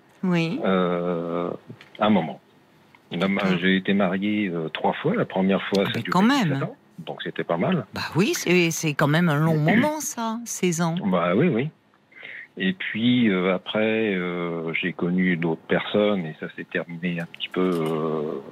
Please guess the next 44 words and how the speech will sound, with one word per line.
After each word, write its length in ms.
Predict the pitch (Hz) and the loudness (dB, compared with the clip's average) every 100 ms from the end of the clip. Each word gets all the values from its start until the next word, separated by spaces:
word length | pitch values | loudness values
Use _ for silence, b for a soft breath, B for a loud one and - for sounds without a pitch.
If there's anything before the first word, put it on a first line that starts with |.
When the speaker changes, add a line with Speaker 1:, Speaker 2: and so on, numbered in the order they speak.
| - - - - | -18 -20 -14 -4
Speaker 2:
ça 160 | - | -2
s'est 60 | - | -2
pas 160 | - 73 | -2 0
bien 160 | 78 | 0
terminé, 400 | - 71 80 120 | 0 0 2 2
quoi. 180 | - - B B B B B B B - | 2 -4 B B B B B B B -2
Euh, 240 | 87 85 82 | 2 2 2
j'ai 80 | |
été 200 | 98 98 | 0 0
marié 340 | 92 104 107 101 | 2 2 2 2
une 220 | 92 80 | 2 0
deuxième 420 | - 117 104 95 | 0 2 2 0
fois. 360 | - 90 92 101 | -2 -2 0 0
Là, 260 | 90 90 90 92 | 0 0 -2 0
Speaker 1:
Oui. 120 | 90 | 0
Speaker 2:
seulement, 280 | 95 104 101 | 0 0 0
ça 100 | - | -2
a 20 | |
duré 260 | 85 95 82 | -2 0 0
quatre 300 | - 85 - | -2 -2 -2
ans. 80 | - - _ _ _ _ _ - - _ B B B _ _ | -4 -8 _ _ _ _ _ -20 -20 _ B B B _ _
Et 160 | 85 90 | 0 2
là, 180 | 107 107 | 4 2
je 80 | |
crois 260 | 101 - 107 | -2 -2 -2
qu'on 180 | - 87 | -2 -8
s'était 280 | - - 90 | -8 -4 0
marié 380 | 90 95 101 | 2 2 2
un 60 | 98 | 0
petit 160 | 90 - | -2 -6
peu 120 | 92 | -6
trop 220 | - - | -4 -4
précipitamment. 1000 | 104 82 - - 95 87 92 123 120 92 | -2 -4 -6 -6 -2 0 2 2 0 0
En 40 | 95 | -2
l'espace 480 | 87 - 101 104 87 | -6 -4 -2 -2 -2
de, 340 | 90 82 78 80 | -6 -6 -6 -4
en 40 | |
l'espace 360 | 82 - 98 92 | -6 -2 0 0
de 80 | |
trois 240 | 95 - 82 | -2 -2 0
mois, 160 | 95 | 0
on 80 | 113 | 0
était 140 | 82 80 | -2 -8
mariés. 240 | 82 101 | -8 -8